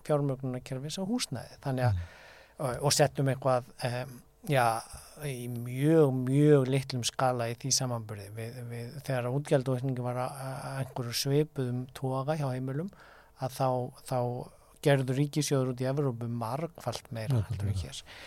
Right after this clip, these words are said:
Speaker 1: Eh, en, en þetta að halda að þú kælir hagkerfið með því að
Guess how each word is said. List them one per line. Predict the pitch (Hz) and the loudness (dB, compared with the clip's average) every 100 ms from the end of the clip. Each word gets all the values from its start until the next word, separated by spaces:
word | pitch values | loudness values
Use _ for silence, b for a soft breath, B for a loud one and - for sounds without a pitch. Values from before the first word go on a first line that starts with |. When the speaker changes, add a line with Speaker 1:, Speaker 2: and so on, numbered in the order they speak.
| B | B
Speaker 1:
Eh, | 151 165 | 2 8
en, | 170 180 | 8 8
en | 165 | 6
þetta | - 202 - 208 175 | 12 12 12 12 12
að | 180 190 | 12 12
halda | 160 180 226 220 - 196 190 | 12 8 8 2 6 6 8
að | 165 175 170 - - - 156 | 8 8 6 0 -20 -8 -4
þú | 160 - | -4 -4
kælir | - 160 202 214 170 | 0 2 4 4 2
hagkerfið | 139 - 143 175 196 - 185 185 240 - - b b b - | 0 0 4 4 2 -4 0 2 0 -2 -18 b b b 0
með | 143 | 4
því | 156 | 6
að | 139 | 4